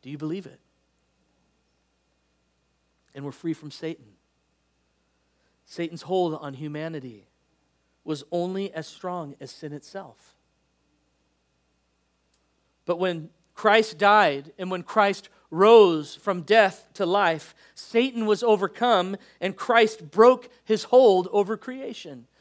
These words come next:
The strong man was bound. In Hebrews chapter two says that through death, Christ might destroy the one who has the power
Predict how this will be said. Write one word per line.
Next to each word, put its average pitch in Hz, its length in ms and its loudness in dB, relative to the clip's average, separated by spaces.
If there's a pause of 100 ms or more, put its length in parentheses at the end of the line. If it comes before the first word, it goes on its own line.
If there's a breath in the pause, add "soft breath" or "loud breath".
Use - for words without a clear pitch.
(160)
The 196 80 -2
strong 254 560 2
man 233 300 0
was 220 180 2
bound. 175 580 -2 (2500)
In 180 100 -8
Hebrews 214 480 -2
chapter 220 340 0
two 202 440 -4 (240 soft breath)
says 214 300 4
that 202 200 2 (200)
through 277 360 2
death, 233 560 0 (480)
Christ 202 680 2 (140)
might 190 200 -6
destroy 196 420 -2
the 185 80 -2
one 180 300 -4
who 170 100 -8
has 160 200 -6
the 147 80 -16
power 160 520 -6